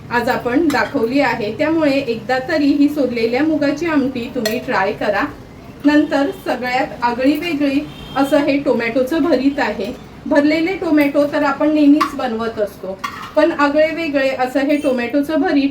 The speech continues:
टिफिनसाठी खूप स्पेशल आहे, त्यामुळे हे टोमॅटोचं भरीत देखील तुम्ही एकदा तरी ट्राय करू शकता.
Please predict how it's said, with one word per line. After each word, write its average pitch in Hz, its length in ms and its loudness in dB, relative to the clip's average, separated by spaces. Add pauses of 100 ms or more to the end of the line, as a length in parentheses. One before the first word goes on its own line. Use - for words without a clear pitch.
टिफिनसाठी 277 840 2
खूप 294 180 -4
स्पेशल 240 580 -4
आहे, 214 260 -2 (400)
त्यामुळे 311 380 4
हे 320 100 0
टोमॅटोचं 262 720 -2
भरीत 302 260 2
देखील 285 500 -2
तुम्ही 247 360 -2
एकदा 226 380 -4
तरी 233 240 0
ट्राय 220 340 2
करू 214 280 -4
शकता. 233 440 -4